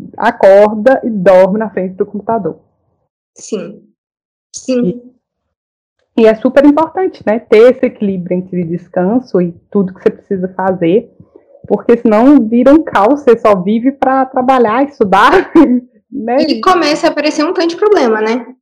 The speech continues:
Speaker 2: A gente já tá passando por isso. Vinte e quatro
Speaker 1: Hum.
Speaker 2: anos com problema no joelho.
Speaker 1: Você começa a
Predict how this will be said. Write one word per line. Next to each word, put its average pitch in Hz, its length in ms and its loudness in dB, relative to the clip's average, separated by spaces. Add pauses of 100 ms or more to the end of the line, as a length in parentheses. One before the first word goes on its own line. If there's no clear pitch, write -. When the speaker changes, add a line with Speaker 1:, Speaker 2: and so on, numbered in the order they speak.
(800)
Speaker 2:
A 220 80 0
gente 208 320 0
já 302 160 2
tá 494 200 2
passando 554 420 0
por 453 180 6
isso. - 360 -2 (560)
Vinte 262 340 -2
e 320 60 4
quatro 294 300 4
Speaker 1:
Hum. 254 60 0
Speaker 2:
anos 247 320 0
com 240 160 -6
problema 226 400 -2
no 220 100 0
joelho. 220 680 2 (1600)
Speaker 1:
Você 214 100 2
começa 214 540 0
a 185 420 -2